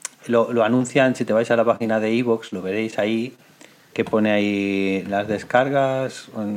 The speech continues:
bueno, que es un método que se supone que es,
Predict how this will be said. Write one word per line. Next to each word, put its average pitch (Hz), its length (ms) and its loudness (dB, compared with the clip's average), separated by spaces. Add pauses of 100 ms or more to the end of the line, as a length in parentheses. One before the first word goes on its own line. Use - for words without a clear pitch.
(400)
bueno, 107 200 -6 (760)
que 156 100 2
es 151 100 -2
un 151 120 4
método 160 440 2 (440)
que 135 120 -2
se 127 140 -4
supone 135 640 0 (300)
que 127 240 4
es, - 180 -2